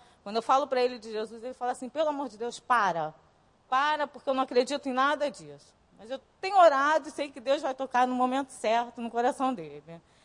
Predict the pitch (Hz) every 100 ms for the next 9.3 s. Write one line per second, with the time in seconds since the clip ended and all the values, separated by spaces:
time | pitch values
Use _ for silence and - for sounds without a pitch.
0 | _ _ - 208 220 233 _ _ _ _
1 | - 226 240 277 277 294 269 262 311 320
2 | 262 214 285 339 - 330 320 - - _
3 | _ _ _ _ _ _ _ _ _ 233
4 | 262 269 254 240 - 240 247 247 240 240
5 | 247 254 254 220 220 226 226 - 220 196
6 | 185 202 220 220 220 208 - - _ _
7 | 202 202 240 226 - - 233 226 220 220
8 | - - 202 220 214 214 208 208 220 233
9 | 233 190 202